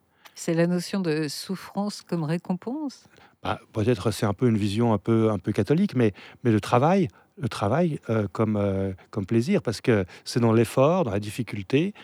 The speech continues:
Speaker 2: c'est, qu'on va surmonter, qu'on peut trouver le plaisir. Et c'est comme ça que je vois les sportifs, parce que moi, je, je suis pas sportif du tout, et je comprends pas comment, comment on peut physiquement souffrir, par exemple, et trouver du plaisir. Mais visiblement, c'est le cas. Alors, on peut,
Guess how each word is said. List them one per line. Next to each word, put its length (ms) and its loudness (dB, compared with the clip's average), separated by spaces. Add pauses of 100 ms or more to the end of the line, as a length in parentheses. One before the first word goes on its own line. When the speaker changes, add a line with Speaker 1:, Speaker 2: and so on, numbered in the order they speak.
(180)
Speaker 2:
c'est, 260 -6
qu'on 120 0
va 120 6
surmonter, 680 4 (300)
qu'on 260 0
peut 180 0
trouver 420 -2
le 140 -4
plaisir. 460 -6 (420)
Et 240 -6 (180)
c'est 160 -4
comme 120 2
ça 160 4
que 140 2
je 40 0
vois 140 2
les 80 0
sportifs, 400 -2
parce 160 -4
que 80 -14
moi, 180 0
je, 120 -6
je 40 -10
suis 80 -14
pas 120 -2
sportif 420 -2
du 140 -2
tout, 180 0 (340)
et 40 -4
je 80 -6
comprends 340 0
pas 180 0
comment, 240 0
comment 460 0
on 60 -2
peut 160 -4
physiquement 500 0
souffrir, 480 -4
par 220 -10
exemple, 360 -6
et 80 0
trouver 220 6
du 80 4
plaisir. 460 -2 (580)
Mais 280 4
visiblement, 600 6
c'est 180 0
le 40 0
cas. 160 4
Alors, 180 2
on 80 -2
peut, 140 -10